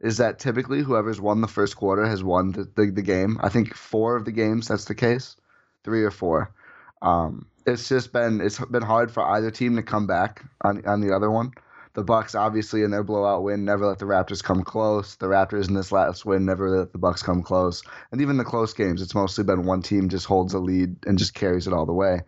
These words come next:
Having Valanciunas not, not come in until later has let the Raptors take the tone early in these last two games and win them both. And him playing against bench units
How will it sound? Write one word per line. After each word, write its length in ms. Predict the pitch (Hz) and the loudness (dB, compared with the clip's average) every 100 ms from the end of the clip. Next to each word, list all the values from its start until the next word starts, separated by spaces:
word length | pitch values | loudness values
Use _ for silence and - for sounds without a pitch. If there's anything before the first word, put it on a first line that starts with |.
| - - _ _ _ - | -14 -20 _ _ _ -4
Having 260 | 127 135 120 | 0 0 0
Valanciunas 580 | 123 120 127 127 107 | 0 0 -2 -2 -2
not, 200 | - 92 | -2 -2
not 260 | 143 123 - | 0 0 0
come 160 | 127 123 | 0 2
in 80 | |
until 280 | 113 107 107 | 0 -2 -2
later 440 | 107 120 113 101 - _ _ _ _ _ _ - 107 | 2 2 0 -2 -8 _ _ _ _ _ _ -6 0
has 200 | 113 110 | 0 2
let 160 | 107 | 0
the 60 | 104 | 2
Raptors 360 | 101 101 104 - | 2 0 -2 2
take 200 | 110 - | 2 2
the 60 | |
tone 240 | 90 107 90 | -2 -2 0
early 300 | 101 107 101 | 0 0 0
in 80 | |
these 160 | 95 90 | -2 0
last 260 | 95 98 - | 2 2 0
two 140 | 104 | -2
games 460 | 95 95 87 95 - | 0 0 0 -2 -2
and 180 | 98 | 0
win 140 | 92 90 | 2 0
them 100 | 90 | 0
both. 340 | 95 98 95 - - - - - - - | 0 0 -2 -14 -20 -20 -20 -20 -16 -4
And 320 | 113 113 104 - _ _ _ - 127 | 0 0 -2 -8 _ _ _ -8 -4
him 240 | 139 151 143 | 0 0 -2
playing 320 | 143 139 135 | -2 0 0
against 260 | 123 107 | -2 -2
bench 300 | 104 127 139 | 2 2 0
units 540 | 113 104 98 - - | 0 0 0 -4 -14